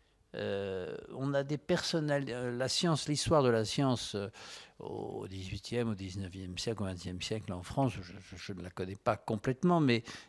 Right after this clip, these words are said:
il y a des personnages qui s'imposent et qui sont souvent des personnages, euh, qui vivent de, de la connaissance des autres, mais qui sont assez solitaires. Dans, dans les démarches, sont des démarches de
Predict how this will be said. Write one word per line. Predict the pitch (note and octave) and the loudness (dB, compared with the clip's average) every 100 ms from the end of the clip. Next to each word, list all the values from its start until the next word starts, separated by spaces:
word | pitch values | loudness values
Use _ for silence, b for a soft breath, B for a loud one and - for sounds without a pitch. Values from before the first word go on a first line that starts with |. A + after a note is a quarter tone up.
| - | 0
il | |
y | A2+ | 4
a | |
des | A#2+ | 4
personnages | - - D#3+ - D3+ C#3 C3+ B2 A2 - | 6 8 8 8 6 10 10 10 6 0
qui | A2 | -4
s'imposent | - G#2 G2+ C#3+ D#3+ F3+ F3+ B B B - | 0 0 4 6 8 6 4 B B B -4
et | |
qui | A#2+ D3 | -2 0
sont | - D#3 | 2 2
souvent | C#3+ - D#3+ D#3+ G3 G3 | 2 2 4 6 6 6
des | C#3+ | 2
personnages, | A#2+ C#3 - D3 D#3+ F3 E3 C3+ B2 B B B B _ - | -2 -4 -2 2 6 8 6 4 0 B B B B _ -4
euh, | - - | -2 -2
qui | - B2+ A#2+ | 2 4 8
vivent | D3+ F3 A2+ A2 G#2+ - | 10 10 8 4 0 -10
de, | A#2 A2 A#2 | -10 -8 -8
de | - | -2
la | A2+ G#2 | -2 2
connaissance | D3 C3 A2 B2+ A2+ | 6 6 6 4 4
des | A2+ B2 | 4 4
autres, | F3+ - | 4 4
mais | B2+ | 0
qui | - - | 0 -2
sont | C3+ - | 0 2
assez | C3 E3+ E3+ - B2+ | 2 4 4 2 -4
solitaires. | C3+ B2+ A#2 - G2+ F2+ F2+ F#2 | 0 2 0 0 0 0 -4 -6
Dans, | G2+ A2 | -4 -4
dans | A2 A2+ B2 | -2 2 4
les | A#2 | 4
démarches, | A2 B2+ D3+ D3+ | 4 4 4 2
sont | - | 0
des | G#2+ A2+ | 0 2
démarches | A#2 B2+ A#2+ - | 2 2 2 -4
de | - | -6